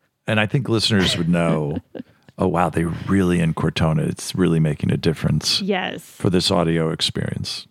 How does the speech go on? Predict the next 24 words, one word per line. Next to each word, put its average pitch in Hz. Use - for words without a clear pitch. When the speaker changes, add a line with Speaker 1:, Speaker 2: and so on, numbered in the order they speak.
Speaker 2:
So 196
if 196
you're 240
listening 254
to 226
this 185
and 196
you're 202
a 202
fan, 170
please 202
demand 175
that 170
Team 165
Coco 156
fly 151
us 143
to -
Cortona. 156
Speaker 1:
Right. 82
With 123
or 127
without 92
Jordan. -